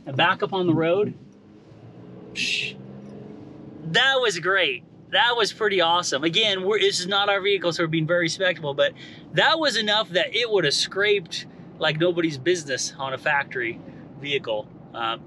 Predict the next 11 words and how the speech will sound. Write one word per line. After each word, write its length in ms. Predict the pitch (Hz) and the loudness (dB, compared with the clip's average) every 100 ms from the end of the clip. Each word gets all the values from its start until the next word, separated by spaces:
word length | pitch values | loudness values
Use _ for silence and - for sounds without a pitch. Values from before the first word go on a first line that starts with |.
| - - 131 | -18 -8 -4
on 200 | 127 123 | -4 -2
factory 340 | 147 143 135 | -2 0 -2
ridgeline. 460 | 131 139 131 110 117 | -4 -4 -4 -8 -2
So 320 | 131 117 113 - - - - - - - - - | 0 0 -2 -12 -18 -18 -18 -18 -18 -18 -16 -2
there 260 | 175 226 | 0 2
are 300 | 196 156 139 - - - - - | 4 4 2 -2 -20 -20 -20 -16
tons 360 | - 214 226 202 | -2 0 2 0
of 120 | 180 | 0
reviews 400 | 160 143 151 139 | 0 0 -2 0
out 200 | 143 131 | 0 0
there 280 | 135 127 123 | 0 0 -2